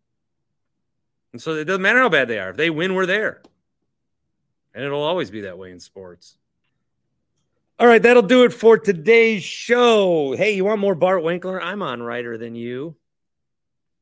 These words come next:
nine to eleven. Those shows do get podcasted. Sometimes you ask me about the weekend shows or some of the other shows I do, and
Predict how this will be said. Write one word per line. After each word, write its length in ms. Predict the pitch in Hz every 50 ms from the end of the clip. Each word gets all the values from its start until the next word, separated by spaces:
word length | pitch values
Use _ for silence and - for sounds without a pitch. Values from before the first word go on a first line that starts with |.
| _ _ _ _ _ _ -
nine 260 | 117 127 131 139 139
to 140 | 127 123 127
eleven. 400 | 123 123 123 127 135 143 147 - _ _ _ _ _
Those 320 | 123 180 208 240 262 226
shows 380 | - - 220 226 226 220 190 147
do 180 | 127 165 196 208
get 220 | 185 180 143 -
podcasted. 960 | _ - 160 165 180 180 170 131 - 123 117 110 101 - - - 101 92 95 -
Sometimes 400 | - 156 135 147 151 151 147 127
you 120 | 135 127
ask 260 | 127 131 117 - -
me 320 | 131 123 120 123 117 101 _ _ _ _ _ _ _ _ _ _ _ _ _ _ _ _ _ _ _ _ _ _ _ _ _ _ _ _ _ _ -
about 200 | 120 135 131 127
the 80 | 120 113
weekend 420 | 113 131 139 135 123 113 101 95
shows 440 | - - 107 101 101 101 101 95 95
or 220 | 98 92 87 85 82 _ _
some 180 | _ - - 131
of 80 | 123 117
the 100 | 110 113
other 180 | 123 127 113
shows 300 | - - 113 107 101 92
I 100 | 101 101
do, 260 | 95 95 101 101 101
and 180 | 98 95 95 87